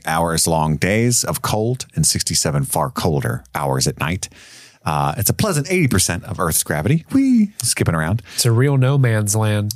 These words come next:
Speaker 1: But on the surface, it's breathable air. I swear, that's a real thing. Uh, but Mann had destroyed his robot, said it got a little wonky and he w-, needed the parts, but really he destroyed it so that they couldn't immediately see the data that would prove him lying.
Speaker 2: Yep.
Speaker 1: Um,
Speaker 2: Poor Kip.
Speaker 1: and then Bran gets the message v-, via tars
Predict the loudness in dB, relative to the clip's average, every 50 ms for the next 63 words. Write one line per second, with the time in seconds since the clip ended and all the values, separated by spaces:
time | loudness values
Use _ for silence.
0 | -6 -4 -2 0 2 2 2 2 2 0 0 0 0 0 0 2 2 0 0 2
1 | 2 2 4 4 4 2 2 0 0 0 2 2 2 2 2 2 2 2 2 2
2 | 2 2 2 2 0 0 0 0 2 2 2 2 2 0 -2 0 2 2 0 0
3 | -4 -20 -20 -20 -20 _ _ _ -4 -2 0 2 2 0 0 0 2 4 4 4
4 | 4 4 4 4 4 2 0 2 2 2 2 2 2 2 2 2 2 2 2 0
5 | 0 0 0 0 0 0 0 0 0 0 2 2 0 2 2 2 2 2 0 0
6 | 0 2 2 2 2 4 4 4 4 2 2 0 0 -2 -2 -2 -2 -2 -2 -4
7 | -4 -4 -2 0 0 2 2 0 0 -2 -2 0 0 0 2 0 0 0 0 -2
8 | -2 -2 -2 -4 -2 -2 -2 -2 -2 -2 0 0 0 2 2 0 0 0 -2 0
9 | 0 2 2 2 2 0 0 -2 -2 -2 -2 -2 -2 -2 -2 -2 -4 -4 -2 0
10 | 2 2 2 2 0 0 2 2 2 0 0 -2 -2 -2 -4 -4 -6 -16 -10 -2
11 | 0 0 0 0 -2 -2 -2 0 0 0 0 0 -2 -2 0 0 2 2 2 0
12 | -2 -2 -2 -4 -4 -4 0 2 2 2 2 2 2 2 2 2 2 0 0 -2
13 | 0 0 0 -2 0 -2 -2 -2 -2 -2 0 0 0 0 0 0 0 0 0 0
14 | -2 -2 -2 -2 0 0 0 0 0 0 0 0 -2